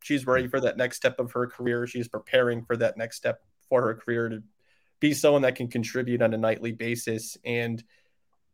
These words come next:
I do think if Courtney leaves, we're not, <laughs> again, we're talking about someone who is the best point guard in the league, someone who is, what, top five in assist points created last year.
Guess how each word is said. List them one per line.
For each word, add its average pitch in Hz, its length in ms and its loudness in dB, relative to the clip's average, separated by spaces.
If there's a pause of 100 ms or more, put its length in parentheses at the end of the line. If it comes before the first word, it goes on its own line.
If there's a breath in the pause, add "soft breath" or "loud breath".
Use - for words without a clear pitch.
(320)
I 143 100 10
do 151 240 6
think 185 260 4
if 170 140 4
Courtney 175 400 4
leaves, 127 640 -4
we're 135 80 0
not, 139 340 4
<laughs> - 80 -2
again, 127 440 6 (240 soft breath)
we're 143 80 0
talking 156 420 4
about 131 260 6
someone 139 460 4
who 123 320 -2
is 117 300 -4
the 127 80 -4
best 147 320 6
point 143 240 0
guard 127 200 4
in 120 80 -2
the 117 60 -4
league, 117 400 -6 (480 loud breath)
someone 139 460 6
who 123 480 0 (560)
is, 135 240 0
what, 123 240 4
top 135 280 6
five 131 420 4
in 120 320 -4
assist 123 360 -6
points 120 220 0
created 117 360 -4
last 120 320 0
year. 117 340 -2